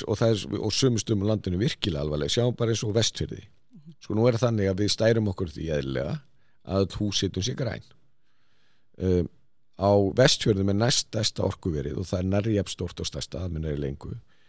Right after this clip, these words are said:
Speaker 1: er díselrafstöð. Og í hitti fyrir að nota hún tvö hundruð þúsund lítra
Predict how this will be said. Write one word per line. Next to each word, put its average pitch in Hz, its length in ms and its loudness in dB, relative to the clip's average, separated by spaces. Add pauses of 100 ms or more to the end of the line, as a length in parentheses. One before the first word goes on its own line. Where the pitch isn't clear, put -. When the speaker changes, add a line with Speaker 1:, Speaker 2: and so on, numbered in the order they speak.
(560)
Speaker 1:
er 90 220 4 (240)
díselrafstöð. - 1200 0 (1000)
Og 104 160 6
í 101 80 4
hitti 123 340 4
fyrir 92 220 2
að 95 80 4
nota 87 180 0
hún 85 140 0
tvö 127 240 4
hundruð - 240 -2
þúsund - 160 -6
lítra - 400 -4